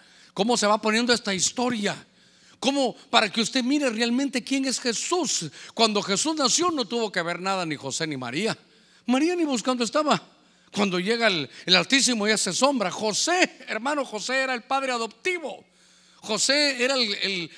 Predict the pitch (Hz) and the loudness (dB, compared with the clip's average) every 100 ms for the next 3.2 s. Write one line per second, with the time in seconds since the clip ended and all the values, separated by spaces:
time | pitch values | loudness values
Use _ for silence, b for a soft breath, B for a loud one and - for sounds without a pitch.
0 | B 175 202 220 294 277 226 214 202 247 | B 0 2 2 0 0 -2 -2 -2 0
1 | 302 254 - 240 240 226 202 247 233 226 | 2 0 0 -2 0 0 0 0 0 -4
2 | 247 233 208 233 220 196 254 247 220 196 | -4 -4 -4 -4 -4 -4 -4 -4 -6 -4
3 | 160 | -4